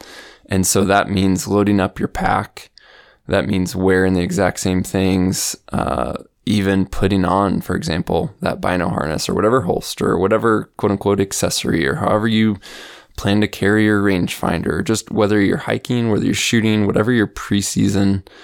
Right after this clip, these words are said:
prep looks like, uh, in the next weeks and days, make sure to do that as realistic as possible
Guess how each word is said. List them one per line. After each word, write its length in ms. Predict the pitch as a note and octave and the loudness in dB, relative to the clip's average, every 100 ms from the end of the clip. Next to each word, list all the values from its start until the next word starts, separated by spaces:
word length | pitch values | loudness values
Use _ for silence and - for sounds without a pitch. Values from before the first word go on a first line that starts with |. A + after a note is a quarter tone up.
| - - _ - | -20 -20 _ -6
prep 400 | - G2 - - | 0 0 0 -6
looks 440 | G2 G2+ G2 - | 0 2 0 -2
like, 540 | F#2 F2+ F2 - - _ - | 0 2 0 -4 -20 _ -8
uh, 260 | - F2 - | -4 -2 -2
in 140 | - F#2+ | 0 2
the 60 | |
next 300 | F#2 F#2+ - | 0 -2 -4
weeks 380 | F#2+ F2+ - - | -2 -2 -2 -4
and 100 | F2 | 0
days, 460 | E2+ F2+ F2+ - - - - - - - | 2 2 2 -2 -10 -20 -20 -20 -14 -2
make 200 | G#2 - | 0 2
sure 180 | G#2+ | 0
to 80 | G2 | 0
do 220 | F2+ F#2 | 2 2
that 340 | F#2 F#2 D#2+ _ - | 4 2 -2 _ -10
as 280 | - F#2+ G2+ | -4 -2 0
realistic 640 | F#2+ F#2 F#2 - - - | 0 0 0 -2 -2 -4
as 120 | - - | -4 -4
possible 680 | F2+ G2 - F2 F2+ F2 | -4 -4 -4 0 2 0